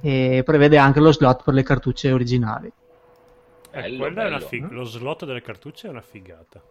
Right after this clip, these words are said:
Speaker 1: Eh, quello è figo, sì. Se è vero, è le stesse cose che secondo me dovevano fare anche per il nuovo nes Mini.
Speaker 3: E il prezzo ci sarà o no?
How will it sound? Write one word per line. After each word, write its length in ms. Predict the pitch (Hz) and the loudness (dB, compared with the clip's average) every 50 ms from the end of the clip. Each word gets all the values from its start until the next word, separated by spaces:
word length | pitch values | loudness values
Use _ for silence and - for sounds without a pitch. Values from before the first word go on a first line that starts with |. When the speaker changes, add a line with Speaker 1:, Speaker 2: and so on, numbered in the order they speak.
| _ - | _ -4
Speaker 1:
Eh, 240 | - 190 180 160 139 | 0 2 4 2 2
quello 200 | - 247 285 277 | 2 2 4 4
è 60 | 156 | 4
figo, 400 | - - - 139 131 135 127 131 | 4 2 2 4 4 4 4 2
sì. 400 | 123 - - 131 127 131 123 123 120 127 - - - - - - 165 147 - - _ _ _ | -2 -2 -2 0 0 0 0 -2 -4 -8 -10 -12 -12 -12 -10 -8 -8 -8 -10 -12 _ _ _
Se 240 | - - - 185 190 | -8 0 6 8 8
è 40 | 180 | 10
vero, 380 | 160 170 196 220 233 233 196 | 10 10 10 10 10 10 10
è 180 | 165 160 156 156 | 10 10 8 8
le 100 | 156 160 | 6 4
stesse 260 | 156 - 170 - 180 | 2 0 0 0 2
cose 280 | 156 - 160 160 180 170 | 4 4 4 4 4 2
che 220 | 156 - - - - | 0 -2 -8 -12 -16
secondo 340 | - - - 170 160 160 156 | -20 -20 -12 -8 -4 -2 0
me 140 | 147 147 160 | 0 0 0
dovevano 340 | 160 156 147 143 139 139 135 | 2 2 0 0 0 0 -2
fare 300 | 131 - 139 131 131 135 | -2 0 0 0 0 0
anche 420 | 131 131 127 - - 135 131 127 | 0 0 -2 0 0 2 2 2
per 160 | 127 - 143 131 | 0 -2 -2 -2
il 240 | 131 127 123 123 123 | -2 0 0 0 -2
nuovo 520 | 123 123 120 123 123 131 131 131 127 131 | -2 -2 -4 -4 -2 2 2 2 2 2
nes 320 | 127 127 123 123 - - | 2 2 2 0 -2 -4
Mini. 340 | - 131 117 117 113 113 110 _ _ _ _ _ _ _ _ - | -4 -2 -2 -2 -2 -4 -6 _ _ _ _ _ _ _ _ -10
Speaker 3:
E 100 | - 110 | -6 -4
il 120 | 110 107 - | -4 -4 -2
prezzo 380 | - 120 127 131 - - 180 | 0 0 0 -2 -4 -6 -8
ci 140 | 175 143 131 | -8 -8 -8
sarà 300 | 104 107 101 101 120 - 226 | -8 -6 -6 -6 -6 -8 -12
o 80 | 208 | -16
no? 280 | - 123 117 110 - | -16 -16 -16 -16 -18